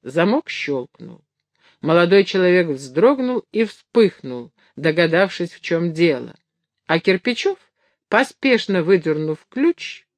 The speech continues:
побежал в магазин к покупателю, оставив молодого человека в страшном смущении.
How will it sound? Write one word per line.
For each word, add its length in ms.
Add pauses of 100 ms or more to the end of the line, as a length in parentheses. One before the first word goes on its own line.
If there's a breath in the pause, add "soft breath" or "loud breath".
побежал 480
в 60
магазин 520
к 120
покупателю, 920 (260 soft breath)
оставив 560
молодого 560
человека 720 (260)
в 60
страшном 600
смущении. 800